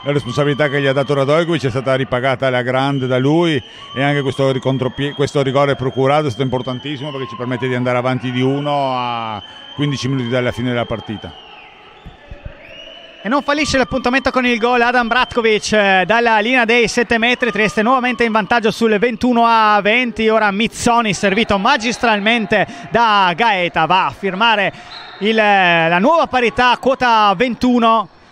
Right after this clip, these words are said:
Speaker 2: Qui la difesa triestina è stata abbastanza attenta,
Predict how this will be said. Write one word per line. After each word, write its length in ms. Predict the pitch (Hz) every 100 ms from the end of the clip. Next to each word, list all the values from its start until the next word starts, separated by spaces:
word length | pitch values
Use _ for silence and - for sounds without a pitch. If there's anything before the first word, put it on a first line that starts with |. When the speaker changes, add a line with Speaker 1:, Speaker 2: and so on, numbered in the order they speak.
| -
Speaker 2:
Qui 80 | 175
la 80 | 170
difesa 300 | 160 208 196
triestina 400 | 196 165 226 202
è 20 |
stata 240 | 151 214
abbastanza 840 | 196 185 - 226 214 220 208 196 202
attenta, 720 | 220 - 180 196 180 202 185